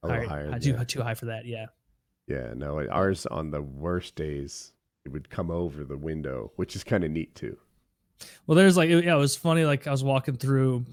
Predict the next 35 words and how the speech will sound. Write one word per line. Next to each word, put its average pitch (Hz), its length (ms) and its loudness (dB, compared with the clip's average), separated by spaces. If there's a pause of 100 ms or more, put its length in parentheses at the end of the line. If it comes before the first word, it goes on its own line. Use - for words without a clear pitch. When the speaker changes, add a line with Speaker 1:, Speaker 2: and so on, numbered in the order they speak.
(180)
Speaker 2:
I 139 40 -8
don't 139 100 -2
remember 127 220 -2
what 123 80 2
area 127 280 2
it 117 60 -6
was, 120 300 -2 (560)
like, 120 120 -4
some 135 160 4
lobby, 127 540 4 (300)
and 123 380 4 (200)
it 131 40 0
was 127 120 2
really, 151 260 10
it 123 140 0
pitched 196 320 6
harder 165 260 6
than 160 100 6
it 147 80 2
did 160 160 6
the 147 80 6
whole 151 160 6
trip, 160 280 2
and 147 80 2
there's 135 140 2
a 131 40 -2
big 147 180 4
crowd 147 220 2
of 135 100 0
people, 151 320 6
and 147 80 4
it 143 40 6
was 139 100 4
funny 151 280 4
that 135 160 4